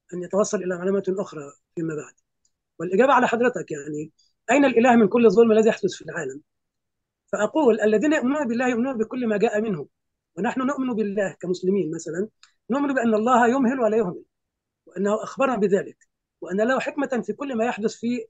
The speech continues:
هذه الدنيا، وأن ما نراه من فظائع الآن ليس الأسوأ في التاريخ. فقد ورد مثلًا في، في، في سنة الرسول صلى الله عليه وسلم، محمد صلى الله عليه وسلم، حديث يعني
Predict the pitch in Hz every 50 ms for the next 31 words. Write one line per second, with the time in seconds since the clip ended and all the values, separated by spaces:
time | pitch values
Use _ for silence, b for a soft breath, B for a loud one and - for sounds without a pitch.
0 | - 202 233 226 220 208 196 165 208 214 185 180 170 185 202 220 226 220 214 208
1 | 214 214 233 277 277 254 254 226 180 - 185 180 196 190 - - 151 165 180 196
2 | 208 185 170 185 - _ _ _ _ _ _ - 247 294 - 269 247 233 277 294
3 | - 269 262 - 240 220 - - 277 339 254 - - _ _ _ _ _ _ _
4 | _ _ _ _ - 202 180 214 277 285 233 196 170 175 185 _ _ _ _ _
5 | _ _ _ _ _ - 196 233 226 226 196 185 175 180 - - 190 190 190 190
6 | 190 190 185 - _ _ - 185 180 175 - 190 180 - 240 262 247 220 - 190
7 | 190 190 170 180 175 156 - - 220 208 226 233 214 - 226 220 185 156 151 165
8 | - _ _ _ _ _ _ _ _ _ _ - - - 220 220 196 190 - 214
9 | 202 196 180 - - 233 202 175 170 180 - _ _ _ _ _ _ _ _ _
10 | - - 196 190 269 285 254 202 - - - - - _ _ _ _ _ _ _
11 | _ _ _ - 180 165 160 180 185 190 196 196 202 202